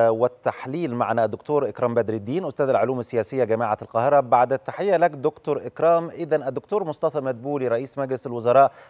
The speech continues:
على وفد، آه، على رأس وفد وزاري رفيع المستوى في العاصمة الليبية، آه، طرابلس، آه، وأيضًا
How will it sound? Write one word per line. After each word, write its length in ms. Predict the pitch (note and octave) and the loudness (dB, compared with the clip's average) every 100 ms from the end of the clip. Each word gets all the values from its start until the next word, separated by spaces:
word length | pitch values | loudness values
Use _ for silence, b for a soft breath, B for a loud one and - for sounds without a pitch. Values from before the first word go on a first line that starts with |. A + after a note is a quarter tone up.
| G2+ | -6
على 260 | G2+ A#2+ | 0 2
وفد، 540 | B2 D3 C3 A#2+ A#2+ C3 | 4 2 -2 -8 -4 -4
آه، 340 | A#2+ A2 A2+ | 0 2 2
على 200 | G#2+ G#2+ | 2 2
رأس 240 | A#2+ A#2+ C3 | 0 -2 -2
وفد 240 | C3+ C3 | -2 0
وزاري 500 | B2+ A#2 A#2+ C#3 C3 b b A2+ | -2 0 2 0 0 b b 0
رفيع 680 | A#2+ - D#3 E3+ D#3 A2+ | 0 0 -6 4 4 4
المستوى 600 | A#2 A#2 A2+ _ D#3+ D#3 C#3+ | -2 -4 -8 _ 4 6 4
في 140 | - | 4
العاصمة 560 | F3 B2+ C3 E3+ D3+ B2+ B B | 4 4 4 2 2 2 B B
الليبية، 560 | C#3+ C#3+ B2+ C#3+ C#3+ C3+ | 0 0 -2 -2 4 4
آه، 380 | - A#2 A#2 A2+ | 6 4 6 4
طرابلس، 840 | - B2+ D3+ D#3 E3 F#3 - C#3+ | 4 6 6 4 -2 -4 -8 -6
آه، 300 | B2+ B2+ B2 | 2 6 6
وأيضًا 580 | B2 B2+ C#3+ E3+ D3 C3 | 4 0 0 0 6 6